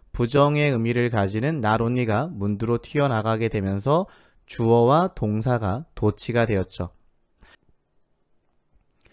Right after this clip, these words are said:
그리고 become 플러스 P P의 수동의 의미가 사용되어 있죠. Actually, he was doing the work, but there wasn't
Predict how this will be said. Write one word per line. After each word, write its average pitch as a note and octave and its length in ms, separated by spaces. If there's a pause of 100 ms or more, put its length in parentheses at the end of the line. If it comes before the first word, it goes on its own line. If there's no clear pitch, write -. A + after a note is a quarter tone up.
(300)
그리고 B2+ 460
become D#3+ 600
플러스 E3 420
P D#3+ 180
P의 C3 360 (100)
수동의 E3 600
의미가 B2 540
사용되어 C3+ 580
있죠. G2+ 360 (600)
Actually, E3+ 680
he F3 220
was E3 320
doing D#3+ 320
the F3+ 100
work, B2+ 460 (320)
but D3+ 400
there D#3 300
wasn't D3 680